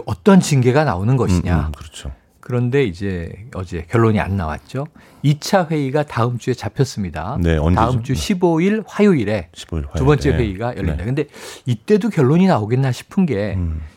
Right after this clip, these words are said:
Speaker 1: 지금 절차적인 문제를 윤석열 총장 측에서 계속 제기하고 있고
Speaker 2: 네.
Speaker 1: 일단 징계위는
Speaker 2: 네.
Speaker 1: 받아줄 수 있는 거 다 받아주고 있어요.
Speaker 2: 네.
Speaker 1: 어제 시간이 늘어진 자체는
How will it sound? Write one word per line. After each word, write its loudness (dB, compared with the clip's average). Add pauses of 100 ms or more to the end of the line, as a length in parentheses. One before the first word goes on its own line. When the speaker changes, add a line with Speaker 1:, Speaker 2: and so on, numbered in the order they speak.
Speaker 1:
지금 -2
절차적인 0
문제를 -4
윤석열 -2
총장 -2
측에서 -6
계속 -8
제기하고 0
있고 -6
Speaker 2:
네. 0 (220)
Speaker 1:
일단 0
징계위는 4 (160)
Speaker 2:
네. -6
Speaker 1:
받아줄 0
수 -10
있는 -4
거 -4
다 -8
받아주고 -4
있어요. -12 (200)
Speaker 2:
네. 0
Speaker 1:
어제 2
시간이 0
늘어진 0
자체는 -4